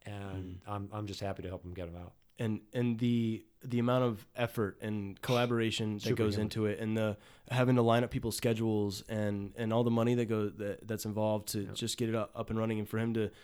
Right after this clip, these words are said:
Speaker 2: do that because that's his passion is just absolutely fantastic.
Speaker 1: Yep. I mean, another, there, there's an example of, of someone who said, "Why not?"
Speaker 2: Yeah.
Speaker 1: <laughs>
Speaker 2: That's a great, that's a great ending point
Speaker 1: Thank you.
Speaker 2: for, uh, today's episode. Scott, thank you so much again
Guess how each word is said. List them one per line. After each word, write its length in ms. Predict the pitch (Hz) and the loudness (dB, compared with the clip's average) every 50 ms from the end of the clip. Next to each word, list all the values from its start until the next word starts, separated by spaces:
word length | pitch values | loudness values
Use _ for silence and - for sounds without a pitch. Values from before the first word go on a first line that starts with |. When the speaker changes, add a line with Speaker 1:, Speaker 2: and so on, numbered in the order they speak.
| - - _ - | -20 -18 _ 0
Speaker 2:
do 160 | 127 123 120 | 2 2 4
that 320 | 120 113 110 104 - - - - - _ | 4 4 2 2 -2 -6 -14 -20 -14 _
because 220 | - 110 117 110 | -4 -2 0 0
that's 140 | 110 107 - | 0 0 -2
his 120 | 104 98 - | -4 -4 -4
passion 480 | 110 107 107 104 - - 101 95 92 - - - - - - - | -2 -2 0 -2 -2 -2 -4 -6 -8 -10 -16 -20 -20 -20 -16 -6
is 300 | - 117 110 104 98 - - | -2 0 2 2 2 0 -2
just 340 | 107 101 - - - - - | -2 -4 -4 -6 -8 -8 -6
absolutely 320 | 110 104 - - 95 92 | -6 -6 -4 -6 -8 -6
fantastic. 520 | - 92 90 - 98 95 98 - - 98 92 | -6 -8 -8 -6 -6 -6 -6 -8 -8 -8 -10
Speaker 1:
Yep. 80 | 90 82 - _ _ _ _ - - _ - | -12 -14 -18 _ _ _ _ -20 -20 _ -8
I 40 | 107 | -6
mean, 120 | 101 98 | -4 -4
another, 320 | 107 104 107 107 110 117 110 | -2 -2 0 0 0 -2 0
there, 220 | 110 110 113 110 | 0 0 0 -2
there's 440 | 104 101 107 107 107 110 101 - - | -2 -2 -2 0 0 0 -2 -4 -6
an 100 | 120 110 | -6 -6
example 680 | 107 98 104 104 107 104 101 104 101 98 92 92 101 | -6 -6 -4 -4 -4 -4 -4 -4 -6 -6 -6 -8 -8
of, 260 | 113 104 101 98 101 110 | -8 -8 -8 -8 -8 -8
of 180 | 104 101 - | -8 -8 -6
someone 240 | - 110 104 98 98 | -8 -6 -6 -4 -6
who 100 | 98 101 | -6 -6
said, 200 | 98 - 98 95 | -6 -6 -8 -8
"Why 140 | 92 90 87 | -8 -10 -10
not?" 260 | 90 90 87 - - - - - _ _ _ _ _ _ _ _ _ - | -12 -12 -14 -14 -18 -20 -20 -20 _ _ _ _ _ _ _ _ _ 0
Speaker 2:
Yeah. 340 | 143 190 247 349 349 - 147 | 2 2 4 4 2 4 4
Speaker 1:
<laughs> 580 | 170 143 - - - - - 214 175 - - | 2 2 4 2 0 2 0 -2 -4 -2 -2
Speaker 2:
That's 220 | - 135 139 139 160 | 0 0 2 2 2
a 40 | |
great, 280 | 127 135 135 127 117 - | 4 6 6 6 4 4
that's 160 | - 131 117 131 | 2 0 0 0
a 80 | 117 | 2
great 460 | 117 143 147 156 156 156 160 156 - - | 4 8 10 12 12 10 10 6 2 4
ending 320 | 143 139 139 131 123 117 | 6 6 6 6 4 2
point 320 | - - 120 117 107 101 - - - | 2 2 2 2 2 0 -4 -8 -6
Speaker 1:
Thank 160 | - 139 - - | -4 -4 -2 2
you. 60 | 110 | 4
Speaker 2:
for, 340 | 123 117 117 113 110 - - | 4 6 6 4 2 2 0
uh, 220 | 117 113 107 104 101 - | 0 2 2 2 0 0
today's 320 | - 120 113 113 110 101 | 2 4 4 4 4 4
episode. 380 | 110 104 - 104 107 107 107 104 - - - - | 2 0 0 0 0 0 0 -2 -4 -10 -18 -16
Scott, 300 | - - 143 131 127 113 | -2 4 6 6 6 6
thank 140 | 147 147 139 | 4 2 2
you 40 | 139 | 2
so 160 | - 131 120 | 2 2 2
much 300 | 117 117 117 113 - - | 2 2 0 0 -2 -6
again 320 | 123 113 113 110 113 113 | -4 -2 -2 -2 -2 -2